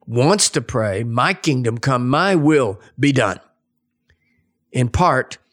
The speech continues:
that is simply because our will is ours. Earth wants its own way. Selfishness comes easily to us. We have a knack for it.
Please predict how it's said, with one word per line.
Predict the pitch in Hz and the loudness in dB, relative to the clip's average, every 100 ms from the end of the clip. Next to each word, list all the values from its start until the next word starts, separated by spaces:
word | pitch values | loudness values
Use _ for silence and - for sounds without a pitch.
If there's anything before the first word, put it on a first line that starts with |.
| _ _ _ - | _ _ _ -2
that | 143 | 0
is | 151 135 | 2 2
simply | 156 143 143 | 0 0 0
because | 139 139 139 127 123 - | 0 -2 0 -2 -2 -4
our | 127 123 | -2 -2
will | 131 147 156 131 127 139 - _ _ _ - | 0 2 2 2 0 -2 -8 _ _ _ -2
is | 131 - - | 0 0 -2
ours. | 139 127 98 92 - - - _ _ _ _ _ - | 0 2 0 -6 -8 -10 -10 _ _ _ _ _ 0
Earth | 139 143 - | 2 2 0
wants | 120 135 135 - | -2 -2 0 -2
its | 120 - | -2 -4
own | 135 127 127 123 | -2 0 0 0
way. | 117 104 95 - - _ _ _ _ _ - | 2 0 0 -6 -16 _ _ _ _ _ -4
Selfishness | - 160 151 - 131 - 123 120 | 0 2 2 0 -2 -2 -2 -4
comes | - 135 131 135 - - _ _ - | -2 -2 0 -2 -4 -6 _ _ -2
easily | 131 143 139 131 123 | 2 2 2 2 0
to | 127 113 | 0 0
us. | 107 135 | 0 0
We | 139 | 2
have | 139 | 0
a | 123 | -2
knack | 131 135 131 - | -2 -4 -6 -10
for | - 127 117 | -4 -4 -2
it. | 120 - | -4 -6